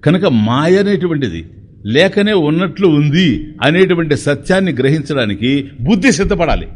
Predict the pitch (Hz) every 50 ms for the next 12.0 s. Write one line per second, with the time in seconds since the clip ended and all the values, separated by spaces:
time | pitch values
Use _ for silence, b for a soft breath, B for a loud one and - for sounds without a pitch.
0 | - - - - - - - - - - - - - - - - - - - -
1 | - - - - _ - - - - - - 90 117 151 180 190 165 151 139 147
2 | 170 185 190 175 170 170 165 175 165 - - - 180 180 170 208 202 180 160 139
3 | 117 117 123 120 131 156 160 156 175 135 98 73 73 65 - - - 87 92 113
4 | 143 127 131 120 117 143 147 - - 165 151 123 127 107 82 65 - - - -
5 | - - - - - - - - - - - - - - - - - 180 208 208
6 | 165 127 135 190 226 247 240 196 196 196 180 220 185 147 214 185 190 190 160 -
7 | 110 90 85 87 98 117 123 165 208 185 131 113 123 139 147 - - - - -
8 | - 180 - - 240 254 240 214 - 196 165 123 110 127 127 120 165 190 180 147
9 | - - - 151 156 175 - 165 147 139 139 127 127 123 104 92 85 87 85 95
10 | 101 80 - - - - - - - - - - 98 98 95 95 95 107 98 98
11 | 107 117 110 - 113 107 101 90 80 92 87 80 104 101 - 80 69 65 60 55